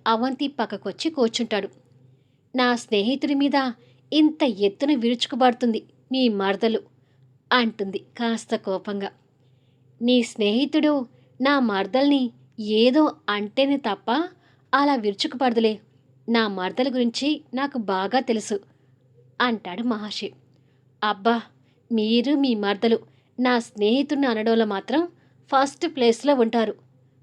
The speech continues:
అంటూ మహర్షి బుగ్గలు లాగి చెప్తుంది. "మరి నీ స్నేహితుడి గురించి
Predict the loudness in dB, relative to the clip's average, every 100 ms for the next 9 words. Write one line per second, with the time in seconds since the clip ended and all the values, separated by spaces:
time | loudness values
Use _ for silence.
0 | _ -2 -2 -2 -4 -4 -6 -4 -2 -2
1 | -4 -4 -6 -6 -6 -2 -2 -2 -4 -6
2 | -6 -8 -10 -8 -8 -8 -14 _ _ _
3 | _ -8 -2 0 0 -4 -10 _ _ _
4 | -4 -2 0 -2 -2 0 0 -2 -4 -4
5 | -6 -4 -4 -4